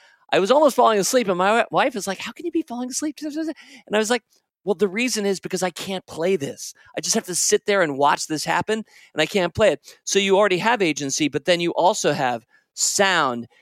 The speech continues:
and visuals, and you have so much that immerses you within video games. So there's a little bit of the what do you think of video games as high, high art?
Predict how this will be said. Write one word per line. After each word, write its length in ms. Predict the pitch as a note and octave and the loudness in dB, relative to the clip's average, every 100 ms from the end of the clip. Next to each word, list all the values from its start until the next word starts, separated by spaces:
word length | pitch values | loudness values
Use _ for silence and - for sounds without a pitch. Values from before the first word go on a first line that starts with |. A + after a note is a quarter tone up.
| _ | _
and 180 | B2+ B2+ | -10 -2
visuals, 600 | E3 G#3 D#3+ C3 F#2+ - _ _ - | 2 2 2 -2 -2 -6 _ _ -4
and 160 | D3 | -4
you 100 | E3+ | -2
have 220 | F3+ E3+ | -2 -4
so 300 | - - G#3+ | -4 0 2
much 320 | A3 G3 - - _ _ | 4 2 0 -12 _ _
that 180 | D3 D3+ | 0 2
immerses 640 | D#3 D3 D#3+ F3+ - D3 - | 2 0 0 0 0 -2 -2
you 240 | A#2 A2 - _ _ | -6 -6 -10 _ _
within 320 | C#3 D#3 C3+ | -4 -2 -2
video 240 | C#3+ C#3 | -2 -2
games. 240 | B2+ C3 B2+ | -2 -2 0
So 140 | G#3 | 2
there's 180 | F#3+ G3 | 2 2
a 80 | G3+ | 2
little 280 | G3+ C4 C4 | 4 4 6
bit 120 | A3+ | 4
of 140 | G3+ | 2
the 280 | F3 F#3 F3 _ _ _ | 0 -4 -4 _ _ _
what 180 | B2+ F3+ | 0 0
do 60 | B3 | 2
you 100 | B3+ | -2
think 240 | B3 A3 | -2 0
of 140 | F#3 | 0
video 360 | C3+ D#3+ G3+ F#3 | 2 0 2 2
games 340 | D#3+ D#3+ D#3+ - | 2 -2 -2 -2
as 220 | C3 A#2+ | -2 -2
high, 500 | - - F#3 F#3 F3 | -6 -4 0 0 0
high 380 | D3 E3 D#3+ C#3 | -4 -2 0 2
art? 340 | C#3 A#2+ G#2 | 2 2 -2